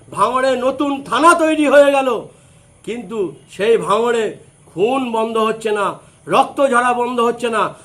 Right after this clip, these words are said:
আর কত মায়ের কোল খালি করবে এই শওকত মোল্লা? আমি মুখ্যমন্ত্রী মমতা বন্দ্যোপাধ্যায়ের কাছে জা-, জানতে চাই, অভিষেক বন্দ্যোপাধ্যায়ের কাছে জানতে চাই, শাহিনী ঘোষের কাছে জানতে চাই, আপনাদের আর কত রক্ত লাগবে?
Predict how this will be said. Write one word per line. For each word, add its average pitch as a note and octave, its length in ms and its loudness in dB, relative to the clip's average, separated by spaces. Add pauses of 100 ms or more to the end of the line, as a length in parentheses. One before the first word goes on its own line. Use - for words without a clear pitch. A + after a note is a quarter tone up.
(120)
আর D#4 320 8
কত D4 280 2
মায়ের D#4 420 6
কোল D#4+ 240 2
খালি D#4 280 2
করবে E4 280 2
এই F4 300 4
শওকত E4+ 320 2
মোল্লা? F#4 520 6 (1300)
আমি E4+ 200 6
মুখ্যমন্ত্রী F#4+ 560 4
মমতা F#4+ 340 4
বন্দ্যোপাধ্যায়ের F#4+ 640 4
কাছে F4+ 160 2
জা-, E4+ 240 -4
জানতে E4+ 320 0
চাই, F4+ 360 4 (360)
অভিষেক F4 400 6
বন্দ্যোপাধ্যায়ের F4+ 640 0
কাছে F4 220 -2
জানতে F#4 340 0
চাই, F4 360 2 (260)
শাহিনী F4+ 380 4
ঘোষের F4 320 -2
কাছে F4 240 -2
জানতে F4+ 360 0
চাই, F4 320 2 (280)
আপনাদের F4+ 500 4
আর F4+ 120 6
কত G4+ 240 8
রক্ত F#4+ 380 6
লাগবে? E4+ 540 2